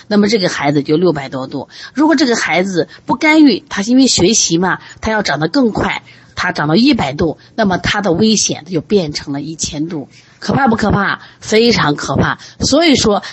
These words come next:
近视的预防重要不重要？太重要了。所以因此我们的家长不要内卷了啊，内卷是对孩子极大的摧残。是下降。当时其实我给他妈说了没有？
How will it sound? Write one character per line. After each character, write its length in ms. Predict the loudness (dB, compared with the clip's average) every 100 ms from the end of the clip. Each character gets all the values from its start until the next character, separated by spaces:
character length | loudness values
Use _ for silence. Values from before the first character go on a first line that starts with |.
| -6
近 260 | 0 4 4
视 140 | 4
的 100 | 4
预 220 | 4 4
防 240 | 2 0 2
重 160 | 2
要 100 | 2
不 140 | 2 2
重 180 | 4
要？ 300 | 4 2 -2 -4
太 340 | -4 0 0 0
重 220 | 0 -2
要 180 | 0 -2
了。 140 | -4 -10 -10
所 120 | 2 6
以 40 |
因 80 | 6
此 100 | 4
我 100 | 2
们 80 | 2
的 80 |
家 240 | 0 0 0
长 280 | 0 -2 -2
不 120 | 2
要 200 | 4 4
内 240 | 4 4
卷 440 | 2 0 0 -2 -4
了 260 | -2 -4 -8 _
啊， 320 | -4 0 2
内 280 | 4 4 4
卷 180 | 0
是 120 | -2 -2
对 180 | 0
孩 240 | 0 0 -2
子 220 | -2 -6 -8 -8
极 320 | -4 -2 -2
大 180 | -2 -4
的 120 | -4
摧 200 | -2 -2 -2
残。 100 | -8
是 280 | -20 -20 -18
下 200 | -18 -18
降。 240 | -18 -20 -20 _ _ _ -6
当 140 | -6
时 120 | -6
其 180 | -8 -10
实 300 | -4 -4 -4 -8 _ _
我 100 | -16
给 140 | -14
他 120 | -12 -10
妈 160 | -10
说 200 | -12 -12
了 100 | -14
没 120 | -14
有？ 60 | -18